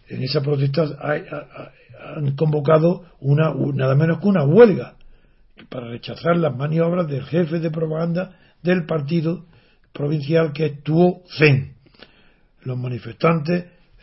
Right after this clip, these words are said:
con ca-, con pancartas, con las expresiones nada menos que de libertad de expresión. La libertad de expresión no es un crimen.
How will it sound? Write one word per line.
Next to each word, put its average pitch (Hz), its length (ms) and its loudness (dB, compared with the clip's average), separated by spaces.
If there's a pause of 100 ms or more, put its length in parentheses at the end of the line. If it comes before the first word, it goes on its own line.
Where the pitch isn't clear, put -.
con 120 260 -10
ca-, 131 240 -14 (200)
con 113 280 -14
pancartas, 139 800 -2
con 143 200 -8
las 147 140 -2
expresiones 143 580 -2
nada 196 240 6
menos 180 300 0 (380)
que 139 360 -4
de 151 360 -2 (180)
libertad 170 580 2
de 220 80 4
expresión. 196 720 -2 (340)
La 135 140 -6
libertad 139 380 0
de 190 80 2
expresión 165 380 -2
no 180 100 0
es 156 100 -4
un 156 160 -4
crimen. 139 380 -4